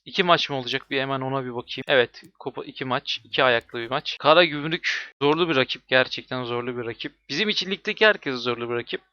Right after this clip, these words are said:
Ama ben yeneceğimize inanıyorum. Aa, ulan formalar bir karışacak gibi ya. Vallahi ben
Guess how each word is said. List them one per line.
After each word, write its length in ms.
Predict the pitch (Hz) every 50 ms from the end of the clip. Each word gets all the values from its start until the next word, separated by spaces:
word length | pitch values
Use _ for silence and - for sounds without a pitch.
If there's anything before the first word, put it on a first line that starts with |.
| _ -
Ama 340 | 147 190 196 196 190 165
ben 280 | 160 165 170 190 185 _ -
yeneceğimize 600 | 147 151 156 160 147 160 175 170 156 147 147 165
inanıyorum. 480 | 170 160 151 151 156 156 151 139 - - - - -
Aa, 420 | 131 123 127 123 120 120 117 113 113
ulan 360 | - 131 135 139 139 135 127 - - - - -
formalar 520 | 127 123 131 139 147 151 151 151 135 123
bir 60 | 139
karışacak 640 | 127 - 147 143 135 131 - 147 143 175 175 175 -
gibi 200 | - 147 127 131
ya. 300 | 131 127 120 120 117 113
Vallahi 360 | 120 131 147 151 147 143 143
ben 220 | 127 139 139 143